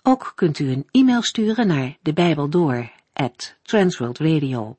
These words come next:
punt N L. En natuurlijk kunt u ook via de post ons bereiken. T W R,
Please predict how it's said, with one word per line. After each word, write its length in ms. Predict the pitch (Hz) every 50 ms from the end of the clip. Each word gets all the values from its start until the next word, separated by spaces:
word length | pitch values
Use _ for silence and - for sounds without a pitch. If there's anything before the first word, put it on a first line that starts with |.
| _ _
punt 400 | - 139 120 113 110 - - - _ _
N 240 | 170 160 175 185
L. 220 | 208 226 254 277 - _ _ _ _ - - - - - _ _ _
En 100 | - 220
natuurlijk 420 | 214 - 202 180 175 165 - - -
kunt 220 | - 170 156 147
u 200 | - 139 139 147 127 - _ _
ook 380 | 170 165 151 - - - _ _
via 380 | - - - 170 156 139 123 123
de 180 | - 120 - _ _
post 400 | - 165 143 - - - - -
ons 220 | - 139 135 -
bereiken. 460 | - 143 131 117 95 120 127 - - _ _ _ - - - - - - _ _ _ _ _ _ _
T 80 | _ -
W 200 | 294 294 294 240 208 180 165
R, 360 | - 165 170 180 180 - -